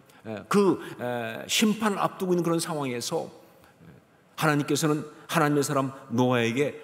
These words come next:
뭐라고 말씀하셨느냐? 그 메시지를 우리가 들어야 할 것입니다. 우리 일 절 말씀을 함께 읽겠습니다. 일 절 같이 읽습니다.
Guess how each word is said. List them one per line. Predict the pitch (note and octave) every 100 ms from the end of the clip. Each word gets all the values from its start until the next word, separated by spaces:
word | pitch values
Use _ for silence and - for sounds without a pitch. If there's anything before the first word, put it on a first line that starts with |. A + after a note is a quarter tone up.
| -
뭐라고 | F2+ G#2+ C#3 D3
말씀하셨느냐? | E3+ D#3 C#3+ B2 A2 G2+ - - - _ - - -
그 | -
메시지를 | B2 A2+ A2+ G#2+
우리가 | G#2+ G2 G#2 G2 -
들어야 | - G#2+ G2
할 | F2
것입니다. | F#2 F2+ F#2 E2 - _ _ _ -
우리 | A2+ G#2+
일 | C#3 D3
절 | D#3
말씀을 | C3+ A2+ - A2 B2+ - -
함께 | - B2+ A2
읽겠습니다. | F#2+ F2+ F2+ - D2+ D2 - - -
일 | A2 A2+
절 | G#2+
같이 | G2+ G2 G#2+
읽습니다. | F#2 G2 E2+ D2+ A#2